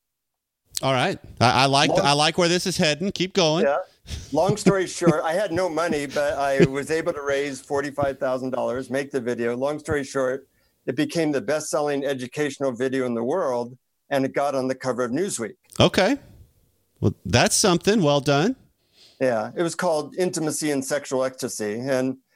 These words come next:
Speaker 2: it's outdated now, but there was nothing like it at the time.
Speaker 1: Sure.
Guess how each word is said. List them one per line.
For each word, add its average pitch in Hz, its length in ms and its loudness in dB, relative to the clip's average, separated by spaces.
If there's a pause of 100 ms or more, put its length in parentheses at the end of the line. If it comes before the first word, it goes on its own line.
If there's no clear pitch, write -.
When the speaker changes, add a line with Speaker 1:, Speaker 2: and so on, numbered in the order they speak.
Speaker 2:
it's - 220 0
outdated 135 580 -2
now, 127 300 0
but 131 320 -2 (380)
there 185 100 2
was 160 160 0
nothing 185 400 -2
like 151 260 -4
it 131 80 0
at 120 140 -4
the 117 80 -8
time. 139 460 -2
Speaker 1:
Sure. 107 340 4